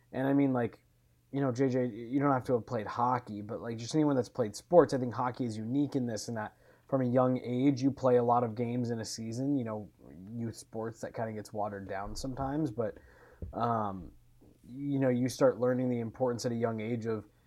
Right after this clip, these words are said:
there are a lot of games. You're gonna have bad games. You're not gonna have it every single night, and just being able to turn the page, not get hung up on stuff.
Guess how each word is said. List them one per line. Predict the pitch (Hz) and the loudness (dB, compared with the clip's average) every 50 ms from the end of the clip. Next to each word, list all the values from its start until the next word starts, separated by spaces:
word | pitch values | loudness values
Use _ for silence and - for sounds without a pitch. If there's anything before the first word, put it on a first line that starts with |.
| _ _ _ _ _ _ - - - - _ - | _ _ _ _ _ _ -20 -20 -20 -20 _ -4
there | 127 135 | 0 4
are | 139 | 4
a | 139 | 6
lot | 131 123 123 123 127 127 | 6 6 6 8 8 6
of | 120 | 4
games. | 110 120 120 120 113 104 98 98 | 4 2 0 -2 -2 -4 -6 -8
You're | 104 117 110 | -8 -4 0
gonna | 131 127 127 117 | 2 2 2 2
have | 113 131 131 117 104 | 4 4 2 4 4
bad | 127 123 120 120 113 107 | 4 6 6 4 2 0
games. | 120 117 117 113 107 | -4 -4 -4 -4 -6
You're | 104 113 | -4 -4
not | 117 113 113 113 | -2 0 -2 -2
gonna | - 123 117 113 104 - | -2 -4 -6 -6 -6 -8
have | - - 101 - 120 123 123 127 120 | -10 -10 -6 -2 2 2 2 2 2
it | 117 117 - - | 0 -4 -2 -2
every | 123 127 120 117 123 120 107 | 0 0 0 0 -2 -4 -4
single | - - 120 113 110 104 | -4 -4 -4 -2 -2 -4
night, | 104 107 110 120 131 139 - | -2 -2 -2 0 -2 -2 -4
and | 117 117 117 | -6 -8 -6
just | 113 110 - - | -6 -8 -8 -8
being | 123 117 113 | -8 -8 -6
able | 113 117 117 | -6 -6 -4
to | 110 110 107 104 101 - - - - _ _ _ _ _ _ - - _ _ - | -4 -4 -4 -4 -6 -8 -12 -20 -20 _ _ _ _ _ _ -20 -20 _ _ -2
turn | - 147 151 151 | 2 4 6 6
the | 147 - | 4 4
page, | - 131 139 135 135 123 113 117 | 2 0 0 0 0 -2 -2 0
not | 135 127 123 120 | 2 2 2 2
get | - 139 120 - | 2 -2 -2 0
hung | - 139 131 123 | 0 -2 0 0
up | 117 113 - | 0 0 0
on | - 120 117 113 | 0 0 0 -2
stuff. | - - - 123 117 113 110 | -4 -4 -2 0 0 0 -2